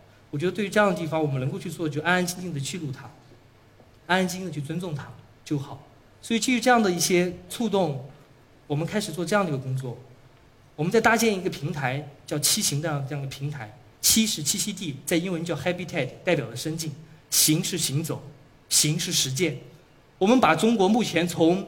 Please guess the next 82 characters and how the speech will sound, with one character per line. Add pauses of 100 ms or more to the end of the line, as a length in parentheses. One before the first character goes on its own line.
(140)
五
六
年
到
一
三
年
三
千
多
个 (460)
国
家
级
的
自
然
保
护
地
的
数
据
一
点
点
收
集
起
来， (520)
因
为
觉
得
靠 (580)
一
些
人
的
努
力
太
弱
了。 (380)
如
果
这
样
的
平
台
能
够
去
汇
聚
这
样
的
数
据， (480)
这
样
数
据
能
给
我
们
的
公
众，
能
给
我
们
的
科
研
工
作
者，